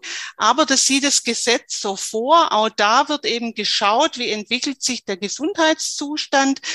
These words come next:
und damit die Leistungsfähigkeit, gerade auch bei jüngeren Menschen. Ähm, äh, und dann wird, wird es, also in der Regel wird es so auf, äh, zwei, drei Jahre befristet, drei Jahre meistens.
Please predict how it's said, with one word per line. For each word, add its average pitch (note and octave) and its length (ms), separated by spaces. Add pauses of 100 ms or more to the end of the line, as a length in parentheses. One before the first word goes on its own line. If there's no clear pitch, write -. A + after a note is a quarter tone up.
(180)
und G#3+ 220
damit A3 300
die G#3 80
Leistungsfähigkeit, G#3+ 1600 (460)
gerade G#3 300
auch G#3 80
bei G#3 100
jüngeren C4 640
Menschen. C4 540 (500)
Ähm, A3 720
äh, G#3+ 300
und G#3+ 260
dann G#3+ 180
wird, - 440
wird G#3+ 280
es, - 300 (480)
also G#3 240
in G#3+ 100
der G#3 140
Regel A#3 340
wird A#3 160
es A3+ 80
so A3 180
auf, - 460 (720)
äh, G3 260
zwei, G3+ 420
drei - 200
Jahre G#3 600
befristet, D4 800
drei - 180
Jahre B3 480
meistens. A#3+ 600